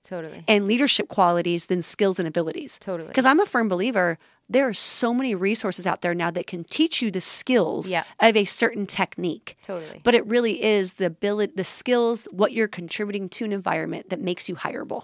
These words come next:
Speaker 1: Right, right. All right, we're gonna jump into our three thoughts. And thought number one on just the quality of a person that is hireable. Number one is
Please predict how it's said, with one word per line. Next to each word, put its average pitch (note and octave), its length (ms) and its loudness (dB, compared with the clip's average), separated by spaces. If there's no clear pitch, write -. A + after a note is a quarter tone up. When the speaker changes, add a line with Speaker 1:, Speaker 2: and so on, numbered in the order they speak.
Speaker 1:
Right, F3+ 340 -4
right. E3 260 -2
All A#3 80 6
right, A3 140 8
we're G#3 80 2
gonna A#3 160 2
jump G#3+ 240 2
into G3+ 320 2
our F#3 140 6
three F#3 400 -4
thoughts. E3+ 640 2
And F3 640 2
thought G#3+ 220 4
number A#3 280 0
one E3 640 0
on E3 580 0
just - 400 -6
the F#3 80 0
quality E3+ 880 2
of D#3+ 240 0
a E3 80 -2
person D3+ 720 -6
that E3+ 140 0
is E3 160 -4
hireable. D3+ 640 -4
Number F#3+ 300 2
one E3 420 0
is D#3+ 420 -2